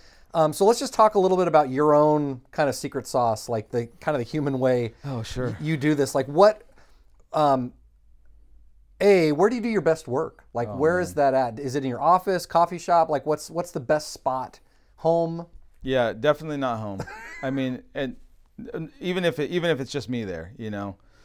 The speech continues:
Speaker 2: uh, it's definitely not home. I just, I just get too comfortable and settle in and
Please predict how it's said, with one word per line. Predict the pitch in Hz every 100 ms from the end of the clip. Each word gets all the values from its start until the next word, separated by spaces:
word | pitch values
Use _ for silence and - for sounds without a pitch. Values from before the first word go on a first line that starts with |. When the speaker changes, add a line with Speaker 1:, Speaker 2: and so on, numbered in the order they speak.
| _ _
Speaker 2:
uh, | 107
it's | 107 -
definitely | 131 120 117
not | 104 90
home. | 92 92 92
I | 95
just, | 98 92 - - - _
I | 104
just | 95 98 -
get | -
too | -
comfortable | 95 90 87 92 92
and | 92 90
settle | 95 90
in | 90 90
and | 90 87